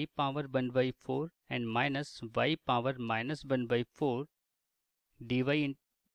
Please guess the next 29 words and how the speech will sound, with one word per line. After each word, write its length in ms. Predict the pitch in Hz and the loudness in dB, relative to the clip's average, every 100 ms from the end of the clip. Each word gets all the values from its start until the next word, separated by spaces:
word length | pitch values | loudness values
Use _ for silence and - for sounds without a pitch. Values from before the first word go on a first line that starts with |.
| _ _ _ | _ _ _
डी 280 | 120 123 131 | -6 -2 0
वाई 260 | 131 143 147 | 2 2 0
upon 360 | - 123 123 113 135 | 0 -2 -2 -2 -2
डी 140 | 135 | 0
एक्स 260 | 127 - - 139 | 0 -4 -6 -4
equal 420 | 139 - 139 143 | -2 0 0 2
to 80 | 156 | 0
ये 120 | 147 | 0
क्या 180 | - 143 | 2 2
हो 100 | 127 | 4
जाएगा? 200 | 127 147 | 2 2
यहाँ 200 | 135 123 147 | 0 0 0
पे 60 | |
हो 120 | 139 | 0
जाएगा 200 | 120 123 | 2 0
ये 200 | 147 156 - 131 | 0 -2 0 2
एट 240 | 147 - | 2 2
वाई। 300 | 120 104 98 - _ - - - | 4 4 2 -10 _ -20 -20 -4
ओके, 280 | 147 147 180 - 160 | -2 0 -2 2 4
अब 160 | 160 | 6
यहाँ 200 | 165 127 - | 4 2 2
पे 140 | 165 | 0
है 100 | 143 135 | 0 0
क्या? 260 | 127 147 180 _ _ _ _ _ _ _ _ _ _ _ _ _ | 0 0 -4 _ _ _ _ _ _ _ _ _ _ _ _ _
इस 200 | 156 - 120 113 | -6 -6 -4 2
y 160 | 120 160 - | 2 2 2
power 340 | 131 123 147 160 _ _ 131 | 2 2 0 -4 _ _ -8
one 300 | 123 127 127 | 0 0 2
by 160 | 143 | 0